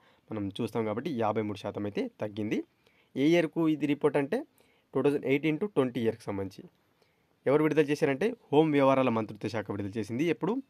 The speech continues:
నవంబర్ ఇరవై ఎనిమిది, రెండు వేల ఇరవై రెండున. So, ఈ నిష్పత్తి తగ్గింపులో తెలంగాణ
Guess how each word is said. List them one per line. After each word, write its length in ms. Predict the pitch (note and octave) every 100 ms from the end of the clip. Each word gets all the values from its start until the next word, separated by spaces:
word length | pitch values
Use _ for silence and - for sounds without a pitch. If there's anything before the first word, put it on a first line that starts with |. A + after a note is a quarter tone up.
| _ _
నవంబర్ 360 | A#2+ A#2 B2 A#2
ఇరవై 160 | G#2+
ఎనిమిది, 320 | A2+ A#2 G#3+ C#4 _ _ -
రెండు 140 | A#2+
వేల 100 | B2
ఇరవై 340 | B2 A2+ G#2+ A2 _
రెండున. 300 | - G#2 G2 - _ _ _ _ _ -
So, 100 | B2
ఈ 180 | A#2+ C3+
నిష్పత్తి 520 | B2+ A#2+ A#2 D#3 C3+
తగ్గింపులో 460 | B2 A#2 A#2+ C#3 G3
తెలంగాణ 480 | A#2 A2 A#2 G#3